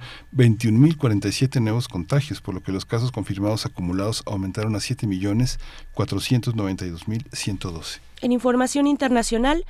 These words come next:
Speaker 2: la Organización Mundial de la Salud consideró que en algún momento de este año se acabará la pandemia de covid diecinueve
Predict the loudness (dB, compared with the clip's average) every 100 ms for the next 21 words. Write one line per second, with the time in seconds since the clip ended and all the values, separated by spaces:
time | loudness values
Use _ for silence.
0 | -12 -8 2 2 4 0 0 -2 0 2
1 | 2 0 2 0 0 -4 -4 -4 -4 -4
2 | -2 -4 -4 -4 -4 -4 -2 -4 -2 -4
3 | -4 -4 -6 -4 -2 -2 0 2 2 0
4 | 0 -4 -4 -6 -16 -4 0 2 0 0
5 | 0 2 -2 -4 -18 -12 -4 -4 -2 0
6 | 2 2 2 -2 -2 -4 -4 0 0 2
7 | 0 -2 -6 -6 -8 -10 -8 -8 -6 -4
8 | -2 -2